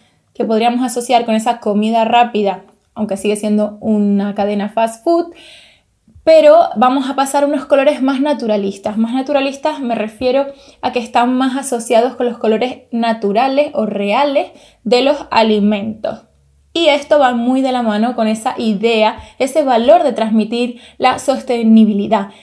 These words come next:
De hecho, en este ju-, en estos últimos años hemos estado asistiendo a esa adaptación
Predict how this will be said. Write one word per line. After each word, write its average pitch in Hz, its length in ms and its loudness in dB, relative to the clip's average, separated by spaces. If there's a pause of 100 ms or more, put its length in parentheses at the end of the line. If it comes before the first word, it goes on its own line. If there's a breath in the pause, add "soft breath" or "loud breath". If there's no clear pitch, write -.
(160 loud breath)
De 277 200 4
hecho, 330 220 0
en 277 120 0
este 254 180 -4
ju-, 220 240 -6
en 220 180 -2
estos 226 260 0
últimos 277 340 -2
años 254 240 -2
hemos 240 220 -2
estado 233 360 -2
asistiendo 226 880 -2
a 226 140 2
esa 240 180 -4
adaptación 247 1000 -2